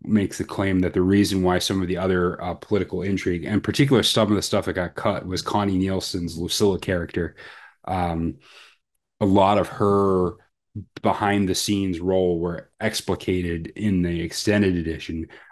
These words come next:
Um, the reason they cut some of that out was because they wanted the movie to focus around the character of Maximus. And when they went too far afield of doing that, um, he felt like that would take away from the story.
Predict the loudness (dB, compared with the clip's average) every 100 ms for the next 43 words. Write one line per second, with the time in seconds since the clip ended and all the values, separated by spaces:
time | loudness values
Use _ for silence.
0 | -16 -2 0 2 2 4 6 6 4 0
1 | -2 -4 -2 -2 -2 -4 -8 -6 -2 -2
2 | -2 -4 -2 -2 -2 -2 0 0 2 4
3 | 4 4 2 2 2 0 -4 -8 -4 -2
4 | 0 0 -2 -2 -2 0 0 -4 -4 -4
5 | -4 -4 -4 -4 -4 -4 -6 -12 -14 -8
6 | -6 -8 -14 -20 -8 -2 0 2 0 0
7 | 0 -2 -2 2 2 2 2 2 2 -2
8 | -2 -2 -2 -4 -2 0 0 -2 -2 -2
9 | -4 -10 _ -20 -20 -6 -2 0 -2 -4
10 | -2 -2 -2 -6 -4 -6 -4 -4 -6 -10
11 | -12 -8 -6 -4 -4 -6 -8 -10 -10 -10
12 | -8 -8 -10 -12